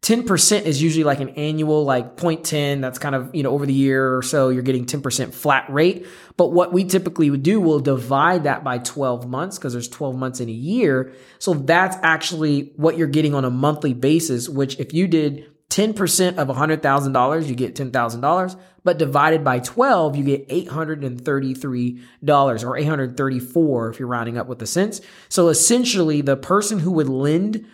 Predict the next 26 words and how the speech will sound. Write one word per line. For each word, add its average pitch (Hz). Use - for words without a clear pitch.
let's 170
say, 180
on 151
a 127
project 156
that 131
I 139
need 135
a 120
hundred 143
grand 127
for, 95
and 131
I'm 135
gonna 135
give 135
them 123
ten 135
percent 131
interest 127
only 127
on 117
their, 104
on 123
their 113
money, 143